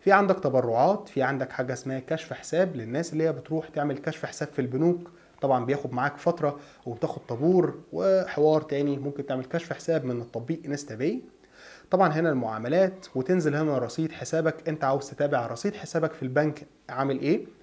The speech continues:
بتتابع من خلال تطبيق انستا باي. مجرد بس ما بتضغط عندك على رصيد حساب البنك، وبعد كده بتضغط عندك على الحساب البنك بتاعك،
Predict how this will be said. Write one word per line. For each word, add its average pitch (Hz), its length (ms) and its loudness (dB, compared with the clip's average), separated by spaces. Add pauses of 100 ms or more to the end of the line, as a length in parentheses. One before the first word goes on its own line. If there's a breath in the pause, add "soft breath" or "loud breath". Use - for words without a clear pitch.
بتتابع 139 500 4
من 143 200 -2
خلال 135 400 -2 (220 loud breath)
تطبيق 135 280 0
انستا 147 280 -4
باي. 165 240 2 (280 loud breath)
مجرد 202 260 6
بس 190 180 0
ما 147 80 0
بتضغط 151 260 -2
عندك 147 320 2
على 120 200 0
رصيد 113 300 -4
حساب - 340 -2
البنك، 151 380 2 (280 loud breath)
وبعد 143 280 4
كده 139 220 2
بتضغط 135 380 0
عندك 127 340 0
على 127 380 -2
الحساب 143 360 -4
البنك 139 320 0
بتاعك، 131 360 0